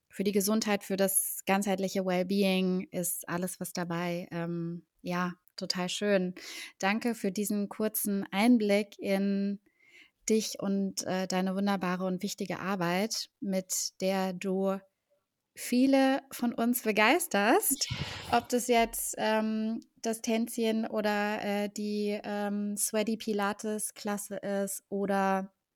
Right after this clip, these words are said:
Speaker 1: tatsächlich über einen größeren Zeitraum deine, äh, deine Angebote wie Retreats und Workshops. Äh, ganz,
Speaker 2: Mhm.
Speaker 1: ganz wichtig und wunderbar. Und da kommen wir auch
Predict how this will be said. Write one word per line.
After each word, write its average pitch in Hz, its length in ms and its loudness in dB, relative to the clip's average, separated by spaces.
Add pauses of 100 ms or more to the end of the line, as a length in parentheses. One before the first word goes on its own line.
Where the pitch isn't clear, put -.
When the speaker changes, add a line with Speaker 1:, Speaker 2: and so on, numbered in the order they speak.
(680)
Speaker 1:
tatsächlich 190 540 -4
über 175 200 -4
einen 180 440 -2 (460)
größeren 202 420 2
Zeitraum 180 840 2 (640)
deine, 175 1000 0
äh, 175 540 -6
deine 180 220 -2
Angebote 175 540 -4
wie 180 120 -4
Retreats 175 500 -6
und 165 160 -6
Workshops. - 680 -8
Äh, 175 300 -8
ganz, 202 300 0
Speaker 2:
Mhm. - 20 -4
Speaker 1:
ganz 214 300 -2
wichtig 214 340 -2
und 185 160 -4
wunderbar. 196 640 0
Und 185 100 -8
da 180 80 -4
kommen 208 320 -4
wir 196 200 -6
auch 170 200 -4